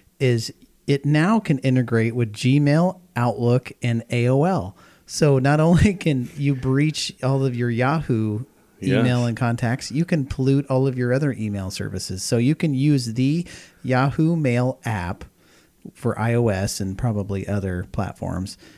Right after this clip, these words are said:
Speaker 1: and connect them to Gmail, Outlook. I'm gonna, I'm gonna go out on a limb here and say you should not do this.
Speaker 2: Yeah.
Speaker 1: Do not use the Yahoo Mail app for Gmail or for Outlook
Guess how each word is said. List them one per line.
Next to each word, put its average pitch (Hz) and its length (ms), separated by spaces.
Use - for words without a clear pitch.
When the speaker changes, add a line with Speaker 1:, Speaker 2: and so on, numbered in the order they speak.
Speaker 1:
and 123 180
connect 123 320
them 113 240
to 101 540
Gmail, 98 720
Outlook. 95 480
I'm 185 140
gonna, 220 280
I'm 185 120
gonna 262 140
go 135 220
out 127 160
on 120 160
a 101 320
limb 123 260
here 110 160
and 101 120
say 98 240
you 139 220
should 190 220
not 165 200
do 165 160
this. - 420
Speaker 2:
Yeah. - 260
Speaker 1:
Do 175 160
not 185 340
use 170 360
the 135 120
Yahoo 127 600
Mail 117 380
app 92 320
for - 300
Gmail 101 720
or 120 160
for 135 280
Outlook 95 460